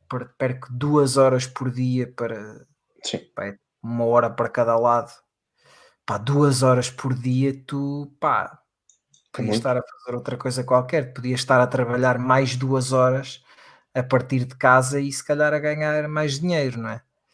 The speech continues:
Speaker 1: Ah, mas lá está, é, é uma, uma coisa que nem toda a gente, nem toda a gente pode fazer. Eh, o que
Speaker 2: Sim.
Speaker 1: nem toda a gente pode fazer também é piscas. Ou não conseguem,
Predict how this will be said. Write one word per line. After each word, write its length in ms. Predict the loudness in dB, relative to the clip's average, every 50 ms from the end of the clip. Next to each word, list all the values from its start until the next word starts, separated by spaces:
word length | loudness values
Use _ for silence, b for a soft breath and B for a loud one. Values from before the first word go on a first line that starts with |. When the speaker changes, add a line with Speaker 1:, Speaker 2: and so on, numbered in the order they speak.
| _ _ _ _ _ _ _ _ _ _ _ _ _ _ _ _ _ _ _ -18 -16
Speaker 1:
Ah, 680 | -16 -14 -14 -16 -16 -16 -16 -16 -18 -18 -18 -18 -18 -16
mas 180 | -14 -14 -12 -10
lá 80 | -10
está, 240 | -10 -10 -10 -12 -12
é, 60 | -12
é 280 | -14 -14 -14 -14 -14 -14
uma, 260 | -14 -14 -16 -18 -20
uma 220 | -18 -16 -16 -16 -16
coisa 240 | -16 -16 -14 -14 -14
que 100 | -10 -8
nem 140 | -8 -8 -8
toda 240 | -6 -4 -2 -2 -2
a 60 | -2
gente, 420 | -4 -6 -8 -10 -10 -14 -14 -16 -16 -16 -16 -16
nem 220 | -10 -6 -4 -4 -4
toda 220 | -2 0 4 4
a 40 | 4
gente 280 | 2 2 -4 -6 -6 -6 -2
pode 240 | 0 0 0 0 -4
fazer. 400 | -8 -6 -4 -2 -2 -2 -2 -4 -8 -18 _ _ _ _ _ -10
Eh, 200 | -8 -6 -6 -6
o 40 | -6
que 80 | -4 -2
Speaker 2:
Sim. 60 | 0
Speaker 1:
nem 120 | 0 0
toda 220 | 2 2 4 4 4
a 60 | 4
gente 260 | 4 2 0 0 0
pode 220 | 0 0 0 -2
fazer 340 | -4 -6 -6 -4 -4 -4 -2
também 400 | 0 0 2 2 2 0 2 0
é 60 | 0
piscas. 580 | -2 -2 -2 -4 -4 -4 -4 -8 -12 -14 -12 -6
Ou 120 | -2 0 0
não 140 | 0 0 0
conseguem, 680 | 0 0 0 0 2 0 0 0 0 -4 -10 -10 -14